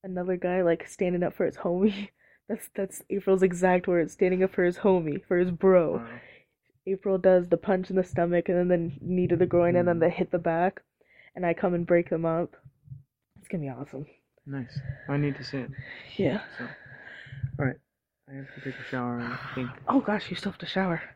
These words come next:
Speaker 1: I did not know that.
Speaker 2: Yeah.
Speaker 1: I mean, I did, but
Speaker 2: So, hmm, no problem.
Speaker 1: You gotta pay for the next sleep and I can see tomorrow. Yeah, Daddy will forget that work.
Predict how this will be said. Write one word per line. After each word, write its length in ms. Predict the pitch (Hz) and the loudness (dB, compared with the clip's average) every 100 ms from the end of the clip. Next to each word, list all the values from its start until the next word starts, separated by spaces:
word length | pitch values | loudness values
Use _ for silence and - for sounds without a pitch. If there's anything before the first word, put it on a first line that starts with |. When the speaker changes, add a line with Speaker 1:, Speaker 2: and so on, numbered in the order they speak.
| _ _ _ _ _ _ _ - | _ _ _ _ _ _ _ -10
Speaker 1:
I 140 | 190 180 | -6 -2
did 160 | 185 | 0
not 180 | 196 180 | 0 2
know 140 | 214 | 2
that. 260 | 214 208 - - | 2 0 -4 -4
Speaker 2:
Yeah. 220 | 247 214 - _ _ _ _ _ | -2 -4 -8 _ _ _ _ _
Speaker 1:
I 20 | - | -10
mean, 220 | 190 - - | -10 -10 -16
I 60 | 175 | -14
did, 320 | - - 175 | -8 -10 -10
but 180 | - - _ _ _ _ _ _ _ _ _ _ - | -12 -12 _ _ _ _ _ _ _ _ _ _ -14
Speaker 2:
So, 240 | 170 165 139 _ _ 127 | -10 -10 -12 _ _ -16
hmm, 80 | 117 _ _ _ _ | -16 _ _ _ _
no 80 | 147 | -20
problem. 360 | 143 139 123 120 _ _ _ _ _ _ _ _ _ _ _ _ _ _ _ _ _ - | -20 -20 -20 -20 _ _ _ _ _ _ _ _ _ _ _ _ _ _ _ _ _ -8
Speaker 1:
You 100 | 202 | -4
gotta 280 | 202 202 208 | -2 0 -2
pay 200 | - 220 | -4 -10
for 160 | - 240 | -8 -6
the 140 | 240 247 | -4 -2
next 240 | 240 - | -4 -4
sleep 200 | 214 - - | -6 -6 -10
and 100 | 208 | -12
I 60 | 214 | -8
can 180 | 226 | -8
see 140 | 226 233 | -6 -4
tomorrow. 440 | 226 202 208 196 - _ _ _ 214 | -4 -4 -6 -8 -10 _ _ _ -16
Yeah, 180 | 208 | -14
Daddy 220 | 78 117 175 | -8 -6 -4
will 160 | 233 | -6
forget 220 | 233 220 | -6 -8
that 180 | 233 - | -6 -6
work. 180 | 220 | -6